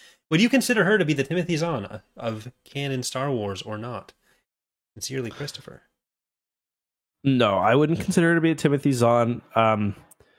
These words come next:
Speaker 2: for a couple of reasons. I think her books aren't very memorable. So Claudia Gray's Star Wars books,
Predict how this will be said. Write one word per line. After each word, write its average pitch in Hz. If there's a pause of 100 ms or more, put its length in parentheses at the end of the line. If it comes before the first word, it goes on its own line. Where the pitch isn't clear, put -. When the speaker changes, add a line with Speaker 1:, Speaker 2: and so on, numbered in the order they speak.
(1120)
Speaker 2:
for -
a 139
couple 151
of 123
reasons. 113
I 139
think 175 (1000)
her -
books 160 (160)
aren't 135
very 131
memorable. 127
So 131 (540)
Claudia 180
Gray's 147
Star 135
Wars 127
books, 120